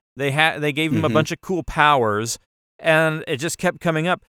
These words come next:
Speaker 1: There's gotta be a way to franchise this thing 'cause we can sell toys.
Speaker 2: Yep. Yeah.
Speaker 1: And, and
Speaker 2: Well,
Speaker 1: they
Speaker 2: that's
Speaker 1: just n-,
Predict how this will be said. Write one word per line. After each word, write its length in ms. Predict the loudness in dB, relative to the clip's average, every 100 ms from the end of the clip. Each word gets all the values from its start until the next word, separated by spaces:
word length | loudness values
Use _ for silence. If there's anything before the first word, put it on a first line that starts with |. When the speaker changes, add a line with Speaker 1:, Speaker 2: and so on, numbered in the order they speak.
| _
Speaker 1:
There's 260 | 6 6 6
gotta 440 | 2 2 6 6
be 160 | 6 4
a 80 | 4
way 400 | 6 6 8 6
to 60 | 2
franchise 600 | 0 2 4 4 4 2
this 200 | -6 -6
thing 220 | -6 -4
'cause 180 | -4 -6
we 120 | -6
can 160 | -6 -4
sell 240 | 0 -2
toys. 680 | 0 0 4 4 2 0 0
Speaker 2:
Yep. 180 | 0 0 _ _ _ _ _
Yeah. 380 | 0 2 2 2 0
Speaker 1:
And, 120 | -4 -8 -4
and 380 | 0 2 2
Speaker 2:
Well, 60 | 4
Speaker 1:
they 80 | 4
Speaker 2:
that's 160 | 4 2
Speaker 1:
just 300 | 2 0 -8 _ _
n-, 300 | -6 -6 -6